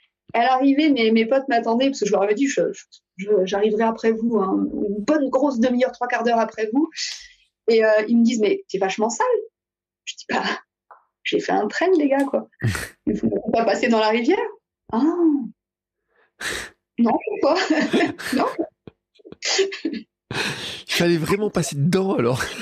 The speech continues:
Speaker 1: Il fallait vraiment passer dedans, mais en plus, euh, enfin, j'ai vu les photos après, là, euh, enfin, je, je fais, je fais un mètre soixante-quatre, donc je suis pas très grande, et j'ai vu d'autres, euh, d'autres photos de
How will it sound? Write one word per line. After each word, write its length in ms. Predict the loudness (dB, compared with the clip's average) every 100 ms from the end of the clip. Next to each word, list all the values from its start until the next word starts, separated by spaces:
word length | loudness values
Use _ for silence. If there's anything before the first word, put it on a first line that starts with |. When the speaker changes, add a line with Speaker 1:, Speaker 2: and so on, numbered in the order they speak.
| -6 -8 -8 -6
Speaker 1:
Il 40 |
fallait 180 | 0 2
vraiment 320 | 2 4 2 2
passer 260 | 0 0
dedans, 180 | 0 2
mais 100 | 2
en 120 | 2 0
plus, 260 | -2 0
euh, 240 | 2 4 4
enfin, 380 | 2 0 2 0 0
j'ai 140 | 0
vu 100 | 0
les 120 | 0
photos 320 | 0 0 2 0
après, 220 | 0 0 2
là, 180 | 2 4 4 4
euh, 60 | 2
enfin, 460 | 0 -2 -2 -2 -2
je, 100 | -4 -8 _
je 140 | -14 -2
fais, 340 | 2 4 4 2
je 60 |
fais 80 | 0
un 60 | 0
mètre 160 | 0
soixante-quatre, 460 | 0 2 2 2 2
donc 120 | 2
je 60 | 2
suis 60 | 0
pas 100 | 0
très 180 | 0
grande, 240 | 0 2 0 -2
et 100 | -4
j'ai 160 | -2 0
vu 120 | 0
d'autres, 300 | 0 -2 2
euh, 180 | 4 4
d'autres 160 | 0 -2
photos 240 | -2
de 60 | -2